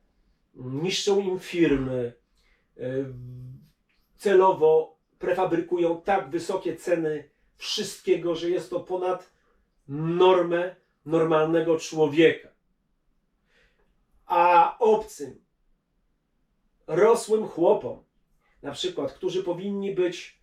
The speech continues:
teraz i bronić, y, Ukrainy w czasie tego incydentu,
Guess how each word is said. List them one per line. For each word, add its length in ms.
teraz 300
i 60
bronić, 640
y, 720
Ukrainy 680
w 60
czasie 280
tego 360
incydentu, 920